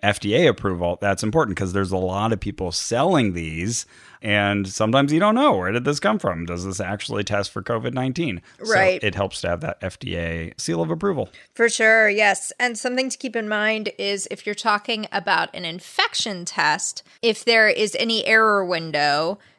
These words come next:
Speaker 2: they're going to want that error window to bend toward you do have an infection, right?
Speaker 1: Mm-hmm.
Speaker 2: Because that'll make you more cautious.
Speaker 1: A false positive is more useful than a false
Speaker 2: Is
Speaker 1: negative.
Speaker 2: safer. But if you're talking about antibodies, you want that window to weigh toward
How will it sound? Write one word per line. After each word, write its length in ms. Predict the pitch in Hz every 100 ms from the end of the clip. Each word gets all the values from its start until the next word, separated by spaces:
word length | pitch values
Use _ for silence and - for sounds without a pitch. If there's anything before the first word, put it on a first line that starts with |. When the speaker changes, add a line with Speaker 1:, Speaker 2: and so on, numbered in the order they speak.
| _
Speaker 2:
they're 160 | 220 208
going 260 | 220 208
to 120 | 202 202
want 260 | - 294
that 160 | 240 -
error 240 | 202 190
window 380 | 185 185 175 175
to 240 | - -
bend 340 | 180 202 180 180
toward 420 | - 180 175 165
you 160 | 151 156
do 300 | - 240 262
have 220 | 165 151
an 80 | 147
infection, 720 | 147 - 135 - 160 170 127
right? 200 | - 104
Speaker 1:
Mm-hmm. 140 | 107
Speaker 2:
Because 140 | 117 156
that'll 180 | 170
make 240 | 170 175 -
you 80 | 160
more 120 | 160
cautious. 520 | - 143 - 170 -
Speaker 1:
A 80 | 196
false 440 | - 107 90 -
positive 1000 | - - 117 120 101 92 87 85 87 87 -
is 320 | 92 87 82
more 440 | 98 87 85 85 - _
useful 360 | 92 92 - 85
than 120 | 87
a 40 | 80
false 260 | 90 80
Speaker 2:
Is 40 | -
Speaker 1:
negative. 260 | 87 82
Speaker 2:
safer. 500 | 76 190 - 147 180 - _
But 260 | 262 240 220
if 60 | 202
you're 100 | -
talking 200 | - 196 180
about 180 | 165
antibodies, 680 | 226 480 247 139 147 214 -
you 140 | 190 196
want 160 | 190
that 160 | 180 -
window 260 | 185 175 170
to 180 | - 185
weigh 260 | 175 165
toward 800 | 165 202 170 160 156 151 147 156